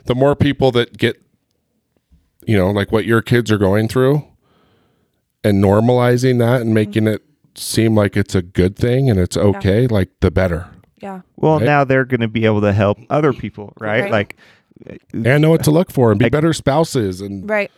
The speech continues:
Speaker 3: like a common thing that, a saying that's come in lately is like, you know, things aren't happening to you, they're happening for you.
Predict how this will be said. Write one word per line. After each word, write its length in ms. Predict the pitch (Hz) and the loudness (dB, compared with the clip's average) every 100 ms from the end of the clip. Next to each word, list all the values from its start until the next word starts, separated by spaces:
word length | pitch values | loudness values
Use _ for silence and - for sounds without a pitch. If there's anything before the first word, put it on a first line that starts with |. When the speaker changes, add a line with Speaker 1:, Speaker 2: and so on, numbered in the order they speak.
| - | -10
Speaker 3:
like 160 | 123 | -6
a 60 | 226 | -2
common 320 | 143 131 131 | 0 -2 -2
thing 180 | 120 123 | -2 -2
that, 260 | 117 107 - | -2 -4 -4
a 100 | 120 | -4
saying 300 | - 127 127 | -2 0 0
that's 100 | 104 | -2
come 420 | - 120 110 101 - - - _ - | -2 0 -2 -8 -12 -20 -20 _ -2
in 300 | 120 113 - | 0 0 -4
lately 440 | 107 107 107 107 104 | -2 0 2 0 0
is 120 | 95 | -2
like, 200 | 98 95 | -2 -2
you 140 | 113 | -2
know, 80 | 101 | 0
things 260 | 101 110 110 | 0 0 0
aren't 160 | 107 | -2
happening 440 | 110 104 - 101 101 | -2 -4 -2 -4 -4
to 240 | - 131 | -4 -2
you, 180 | 135 107 | 0 2
they're 140 | 101 101 | 2 2
happening 420 | 98 104 101 - | 0 -2 -2 -4
for 320 | - 107 104 | -2 0 0
you. 160 | 104 | -2